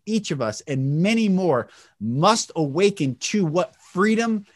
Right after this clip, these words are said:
truly means within us, the sovereign will of the law of free will, is that when we say yes, it is yes.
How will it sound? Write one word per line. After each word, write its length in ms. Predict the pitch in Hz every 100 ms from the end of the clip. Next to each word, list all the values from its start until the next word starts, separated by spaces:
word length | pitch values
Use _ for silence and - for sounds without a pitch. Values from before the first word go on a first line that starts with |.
| _ _ - - _ _ _ _ _ _ -
truly 760 | - 208 254 302 302 294 262
means 640 | 175 160 202 226 233 220 170
within 440 | 165 - 185 185
us, 300 | 120 95 -
the 120 | 160
sovereign 960 | 151 - - 214 247 240 262 254 190 143
will 500 | 190 170 123 110 -
of 220 | 170 175
the 100 | 156
law 480 | 147 139 156 196 220
of 120 | 180 -
free 340 | - 240 269
will, 440 | 190 120 98 101 - _ -
is 320 | 233 202 175
that 400 | 196 170 147 - _ -
when 360 | 123 208 285
we 140 | 285 262
say 520 | - 214 202 190 - -
yes, 680 | 131 180 180 113 - - - -
it 260 | 175 196 185
is 440 | 170 156 143 - _ -
yes. 760 | 117 131 131 92 - - -